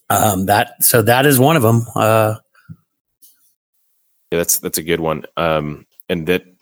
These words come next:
Speaker 2: that whole concept dawned on me through reading, uh, Bill Norton's Internet Peering Playbook, which I think, uh, if someone's really wanting to dig into the weeds about how the industry operates, that's a,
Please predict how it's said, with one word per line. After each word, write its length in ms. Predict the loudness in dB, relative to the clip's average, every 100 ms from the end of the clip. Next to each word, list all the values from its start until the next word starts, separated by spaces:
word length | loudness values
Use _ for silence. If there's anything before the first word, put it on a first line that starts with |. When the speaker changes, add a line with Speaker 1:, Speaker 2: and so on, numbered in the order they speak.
| -20 -20 -20 _ _ -18 -18 -20 _ _ _
Speaker 2:
that 120 | -2
whole 140 | 0 -2
concept 580 | 0 0 0 -2 -4 -12 _ -20 -20 -20 -20 -6
dawned 300 | -2 0 0
on 180 | 0 0
me 240 | -2 -4 -10 _ _ _ _ _ _ _ _ -18
through 200 | -6 -4
reading, 440 | -2 -2 -2 -4 -10 -10
uh, 160 | -10
Bill 240 | -4 -2 -2
Norton's 680 | 0 -2 -4 -4 -2 -2 -2
Internet 380 | -2 -2 -4 -4
Peering 380 | -2 -2 -2
Playbook, 560 | -4 -4 -2 -4 -6 -12 -20 _
which 300 | -14 -8 -8 -10
I 40 |
think, 440 | -12 -12 -12 -16 -20 _ -14
uh, 420 | -12 -10 -12 -14 -14
if 240 | -14 -16 _ -8
someone's 360 | -6 -6 -8 -14
really 280 | -10 -6 -4
wanting 360 | -2 -4 -4 -6
to 100 | -10
dig 180 | -8
into 140 | -6 -6
the 100 | -8
weeds 320 | -8 -8 -8
about 200 | -10 -8
how 380 | -4 -4 -4 -8 _ -20 -20 -20 -20 -20 _
the 140 | -4
industry 380 | -2 -2 -2 -2
operates, 600 | -2 -2 -4 -4 -2 -2
that's 380 | -2 -4 -2 -4
a, 80 | -10